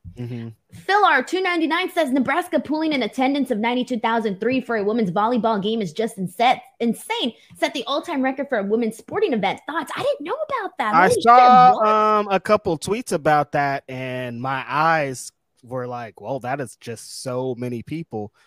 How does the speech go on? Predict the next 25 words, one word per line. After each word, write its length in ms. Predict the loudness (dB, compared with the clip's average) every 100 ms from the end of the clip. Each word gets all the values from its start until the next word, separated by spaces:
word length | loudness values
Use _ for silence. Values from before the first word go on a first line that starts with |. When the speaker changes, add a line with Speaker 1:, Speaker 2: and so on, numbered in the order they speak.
| _ _ -2
Speaker 1:
for 200 | 0 0
a 60 |
volleyball 680 | -2 0 2 0 -4 -14 -14
game. 320 | -14 -16 -14
That's 260 | -10 -10 -10 -8
amazing." 1080 | -8 -8 -4 2 2 2 -2 -2 -2 -4 -6
And 640 | -4 -2 -2 -4 -8 -12 -18 _ _ _ _ _ -20 -18 -4
that's 260 | 4 4 4
so 320 | 2 6 6
many 280 | 4 -2 -2
people, 460 | -2 -2 -2 -4
<laughs> 20 | -2
ninety-two 720 | -2 -2 -2 -6 -8 -8 -10
thousand. 800 | -8 -12 -12 -8 -4 -2 -2 -2
Speaker 2:
And 200 | -4 -4
for 200 | -4 -2
the 80 | 0
women's 540 | 0 0 0 0 0
volleyball 680 | 0 2 2 2 0 -2 -2
game, 220 | -4 -4
because 320 | -2 0 0
Speaker 1:
It's 80 | 0
Speaker 2:
I've 180 | 0 0
Speaker 1:
like 160 | 2 2
Speaker 2:
read, 360 | 2 0 -4